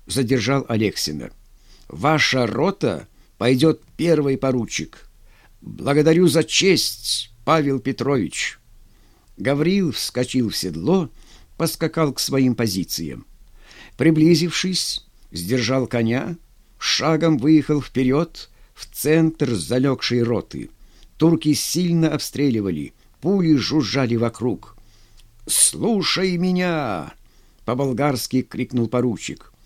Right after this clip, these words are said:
«Болгары, сегодня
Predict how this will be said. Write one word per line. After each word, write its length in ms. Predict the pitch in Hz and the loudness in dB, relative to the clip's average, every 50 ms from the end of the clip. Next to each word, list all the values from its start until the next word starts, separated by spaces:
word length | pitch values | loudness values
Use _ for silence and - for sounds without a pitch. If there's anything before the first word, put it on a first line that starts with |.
| _ _ - - - | _ _ -20 -20 -18
«Болгары, 880 | - 85 80 160 180 180 170 151 185 175 170 160 139 127 104 82 - - - - - - - - _ _ _ - | -12 -6 -4 -2 0 0 0 2 2 2 2 2 2 0 -4 -4 -8 -10 -14 -20 -20 -20 -20 -20 _ _ _ -6
сегодня 1080 | - - - - 139 143 123 147 180 190 196 185 175 185 175 156 135 117 90 71 - | -2 -2 0 0 0 0 2 2 4 4 2 2 0 0 2 2 0 0 -2 -6 -10